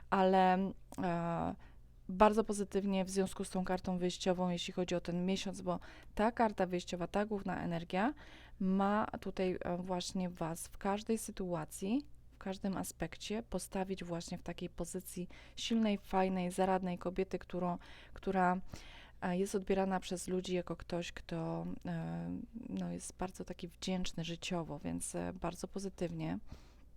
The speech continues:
Teraz jeśli chodzi o przeszkody na ten miesiąc, pokazuje się właśnie ta druga kobieta.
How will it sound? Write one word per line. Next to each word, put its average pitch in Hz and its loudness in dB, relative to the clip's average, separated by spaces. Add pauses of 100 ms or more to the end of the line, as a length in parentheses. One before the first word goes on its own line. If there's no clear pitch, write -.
(800)
Teraz 214 2
jeśli 202 2
chodzi 208 4
o 180 4 (380)
przeszkody 208 2
na 190 4
ten 175 -2
miesiąc, 175 -4
pokazuje 190 0
się 196 -2
właśnie 180 -2
ta 180 -4
druga 190 0
kobieta. 175 -2